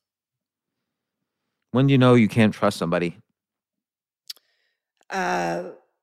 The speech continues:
Speaker 2: when, uh, they start talking about somebody else to me.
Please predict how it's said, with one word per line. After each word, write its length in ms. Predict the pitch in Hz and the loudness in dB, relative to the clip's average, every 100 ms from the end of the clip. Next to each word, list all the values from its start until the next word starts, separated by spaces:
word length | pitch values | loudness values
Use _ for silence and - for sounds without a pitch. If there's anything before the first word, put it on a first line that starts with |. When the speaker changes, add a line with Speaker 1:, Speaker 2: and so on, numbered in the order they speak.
| _ _ _ | _ _ _
Speaker 2:
when, 540 | 185 180 190 185 180 | -10 -6 -4 -2 -4
uh, 160 | 180 - - - - - - | -8 -12 -16 -18 -20 -20 -14
they 180 | - 160 | -6 -4
start 260 | - 160 | -4 -6
talking 420 | - 151 - 165 | -4 -6 -4 -6
about 360 | 147 139 135 - | -6 -4 -2 -2
somebody 480 | - 151 143 143 143 | -6 -8 -6 -4 -4
else 340 | 139 139 - | -4 -4 -6
to 160 | - - | -10 -10
me. 320 | 151 160 170 | -8 -10 -12